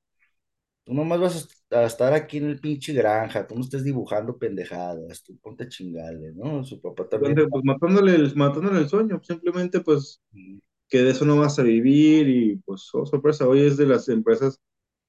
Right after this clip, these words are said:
Speaker 2: multinacionales que tienen más presencia en
Speaker 1: Sabe,
Speaker 2: el
Speaker 1: más, más que el
Speaker 2: planeta.
Speaker 1: vato fuera talentoso, tenía una idea bien clara de lo que quería como proyecto, ¿sabe? Porque, pues, por ahí se también decían que,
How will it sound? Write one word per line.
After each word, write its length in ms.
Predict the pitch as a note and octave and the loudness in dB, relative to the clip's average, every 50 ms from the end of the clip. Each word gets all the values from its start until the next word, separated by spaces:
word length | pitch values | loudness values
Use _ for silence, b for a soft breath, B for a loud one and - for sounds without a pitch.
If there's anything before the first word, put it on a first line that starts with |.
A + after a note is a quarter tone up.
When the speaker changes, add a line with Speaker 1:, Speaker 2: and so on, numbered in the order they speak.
| _ _ _ _ _ _ _ - | _ _ _ _ _ _ _ -12
Speaker 2:
multinacionales 1400 | - - A#2+ A2+ A2 G#2 G2+ G#2 G#2+ G#2+ G#2 G2+ - G#2 G2 G2+ A2 A#2+ C3 C#3+ D3 D3 C#3+ - - - _ _ | -4 0 2 4 4 4 2 0 0 0 -2 -2 -2 -2 -2 0 0 2 2 2 2 2 0 -4 -10 -18 _ _
que 440 | - G2+ F#2 F#2 F#2 F#2 F2+ F2+ F2+ | 0 2 4 4 4 4 2 0 2
tienen 340 | F#2+ G2+ G#2+ A2+ B2 B2 B2 | 2 2 4 4 2 2 0
más 200 | - G2+ G2+ - | -2 -4 -6 -4
presencia 460 | - A#2 A2+ - A2 G2+ G2+ - A#2+ A2+ | -4 -4 -2 0 -2 -2 0 0 2 4
en 60 | C#3+ | 4
Speaker 1:
Sabe, 180 | D#3 F3 G3+ G3+ | 6 4 4 2
Speaker 2:
el 20 | |
Speaker 1:
más, 300 | F#3+ F#3+ F#3 F3+ - C#3 | 2 2 0 0 0 0
más 180 | D3+ D3+ D3 - | 0 2 2 2
que 80 | - F#3 | 0 0
el 60 | F3 | 0
Speaker 2:
planeta. 20 | |
Speaker 1:
vato 240 | F3+ F3+ F3+ - F3+ | 0 0 0 -2 -4
fuera 320 | - - F#3 F3+ G3 F#3 | 0 0 2 2 2 2
talentoso, 480 | - D#3+ B2 A#2+ A2+ A2+ A#2+ B2+ D#3+ E3 | 2 2 2 2 0 -2 -6 -8 -8 -8
tenía 300 | - B2+ A2+ A2+ A#2+ A#2+ | -8 -10 -6 -4 -2 -2
una 240 | B2 B2+ C#3+ C#3+ D3 | -2 -2 0 0 0
idea 180 | C#3+ C3+ C3+ C3 | 0 0 0 0
bien 260 | B2+ C#3+ C#3 C#3+ C3 | -2 -2 -4 -6 -4
clara 220 | C3 C3+ C3 C3+ C3+ | -4 -2 0 2 2
de 80 | C3+ | 2
lo 120 | A#2 G#2+ - | 0 -2 -6
que 120 | - F#2+ | -10 -14
quería 260 | - F#2+ F#2 F#2 F#2 | -16 -12 -10 -10 -10
como 280 | - - A#2 A#2 G#2 F2+ | -10 -12 -12 -12 -12 -12
proyecto, 560 | - F2+ F2+ E2+ E2 E2 G2 G#2 - _ G2 | -12 -10 -10 -8 -8 -8 -10 -12 -12 _ -16
¿sabe? 220 | G2 - A#2 C3 D3 | -10 -6 -4 -4 -4
Porque, 380 | - B2+ A#2 - - G#2 G2 F#2 | -6 -8 -10 -8 -6 -6 -6 -6
pues, 300 | - - - - - _ | -8 -12 -20 -20 -20 _
por 140 | - G#2 G2+ | -10 -6 -4
ahí 180 | G#2 A2 A#2 A#2 | -2 -2 -2 -4
se 140 | A#2 - B2+ | -4 -4 -4
también 340 | B2 A#2+ A2 G2+ A2 A2+ | -4 -6 -6 -8 -8 -6
decían 520 | A#2 A#2+ A#2 - B2 B2 B2 A#2+ A#2+ A#2+ - | -6 -6 -6 -4 -2 0 0 0 0 -4 -6
que, 400 | G#2+ G#2 F#2 E2+ E2 D#2 - | -8 -8 -8 -8 -10 -12 -16